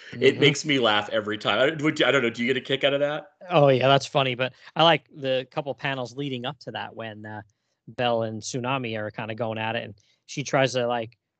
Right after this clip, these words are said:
Speaker 2: run away from Tsunami 'cause she knows she can't handle her strength, you know, one-on-one. And, uh, she tries to run away, and her new costume has a cape. And, of course,
Speaker 1: Mm-hmm.
Speaker 2: Tsunami is able to grab the cape, and she's like, "Oh, damn cape." <laughs>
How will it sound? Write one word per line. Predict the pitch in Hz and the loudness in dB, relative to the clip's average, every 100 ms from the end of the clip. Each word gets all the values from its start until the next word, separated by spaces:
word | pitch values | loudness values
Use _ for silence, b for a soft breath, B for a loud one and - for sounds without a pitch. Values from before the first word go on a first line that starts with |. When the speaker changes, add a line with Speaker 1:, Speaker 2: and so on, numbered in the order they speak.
| - | -4
Speaker 2:
run | 143 151 | 2 2
away | 131 143 156 | 2 -2 -6
from | 139 | -10
Tsunami | 117 135 120 123 123 | -14 -12 -10 -10 -10
'cause | 131 | -10
she | - 120 | -10 -6
knows | 131 | -6
she | - 139 | -6 -8
can't | 131 120 | -6 -6
handle | 135 131 120 113 | -6 -6 -6 -8
her | 117 110 | -8 -8
strength, | - - 160 147 - | -10 -6 -4 -4 -4
you | 127 | -4
know, | 117 | -2
one-on-one. | 127 123 120 143 139 | 0 -2 0 0 0
And, | 117 117 b b b b 123 | -2 -12 b b b b -6
uh, | 110 110 | -4 -4
she | 104 110 | -6 -4
tries | 147 135 | 0 0
to | 127 | 2
run | 143 | 0
away, | 139 160 143 | 2 0 0
and | 123 _ | -6 _
her | 139 127 | -6 -4
new | 123 143 | -4 -8
costume | 127 156 156 151 113 | -6 -6 -6 -8 -8
has | 127 113 | -8 -8
a | - - - | -14 -18 -8
cape. | 220 147 _ _ | -8 -8 _ _
And, | 143 | -12
of | 131 | -8
course, | 123 110 107 | -6 -4 -4
Speaker 1:
Mm-hmm. | 107 | -6
Speaker 2:
Tsunami | 131 156 151 139 | 0 0 0 -2
is | 123 | -4
able | 139 127 | -4 -4
to | 113 | -6
grab | 135 131 113 | -2 -4 -4
the | |
cape, | - 151 139 | -10 -10 -10
and | 113 | -12
she's | - 110 | -14 -12
like, | 107 _ _ _ _ | -12 _ _ _ _
"Oh, | 226 185 - _ - | -2 -2 -6 _ -6
damn | - 120 - - | -6 -4 -10 -16
cape." | - 156 143 - _ B | -14 -10 -12 -14 _ B
<laughs> | B | B